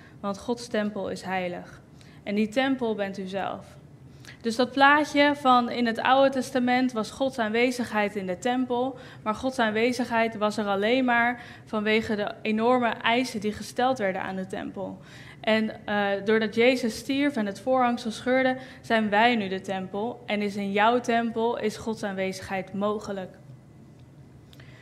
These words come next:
Misschien, eh, we hebben het net al even geoefend.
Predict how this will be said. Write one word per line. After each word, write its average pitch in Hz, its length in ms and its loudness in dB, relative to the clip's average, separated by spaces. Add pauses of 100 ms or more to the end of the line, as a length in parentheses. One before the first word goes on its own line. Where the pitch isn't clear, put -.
(380)
Misschien, 294 320 4
eh, 269 80 6 (600)
we 226 100 -2
hebben 233 200 2
het 247 120 2
net - 20 -2
al 240 100 6
even 214 160 2
geoefend. 262 500 -2